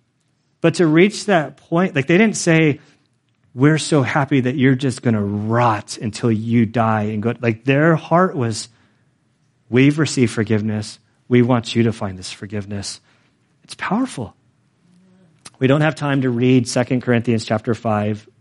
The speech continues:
uh, probably one of my favorite chapters in the Bible. But at the very end of it, verses seventeen through twenty-one, in that passage, we are told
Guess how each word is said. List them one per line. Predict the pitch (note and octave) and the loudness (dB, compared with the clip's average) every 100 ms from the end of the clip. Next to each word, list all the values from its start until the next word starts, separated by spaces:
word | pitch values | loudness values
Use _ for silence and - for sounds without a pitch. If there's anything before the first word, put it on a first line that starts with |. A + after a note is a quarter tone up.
| - | -18
uh, | A2 A#2+ B2 _ _ _ _ _ _ _ _ - | -16 -16 -20 _ _ _ _ _ _ _ _ -2
probably | C#3+ D3+ | 2 4
one | D3 C#3+ | 2 2
of | |
my | C#3 | 0
favorite | A#2+ C#3 C3 B2 | 0 0 0 0
chapters | C3 B2 B2 | -2 0 -2
in | B2 | 0
the | B2 | 0
Bible. | A2+ G#2+ G#2+ A2+ A#2+ _ _ _ _ _ _ _ - | 0 -2 -4 -8 -10 _ _ _ _ _ _ _ -2
But | C3+ | 0
at | C#3 | 2
the | C3+ | 2
very | B2+ C3+ D3+ E3 E3+ D#3+ | 2 4 4 4 4 2
end | C3+ C3 A#2 | 0 2 2
of | G#2 | 0
it, | G#2+ | -2
verses | A2 A#2+ - B2+ | -2 -2 -2 -4
seventeen | - C3 C#3 C3+ C3+ | 0 0 2 0 -2
through | B2 B2+ | 0 -4
twenty-one, | - B2+ B2 A2+ G#2+ G#2+ G#2 _ _ _ _ - | -4 0 0 2 0 -2 -6 _ _ _ _ -2
in | B2+ | 0
that | D3 D3+ | 0 -2
passage, | - A#2+ A#2 B2+ G#2+ | -2 -2 -2 -4 -6
we | A#2+ A2+ B2+ D3+ | -4 2 4 6
are | D#3 | 2
told | - B2+ A2+ A2 | 0 0 0 0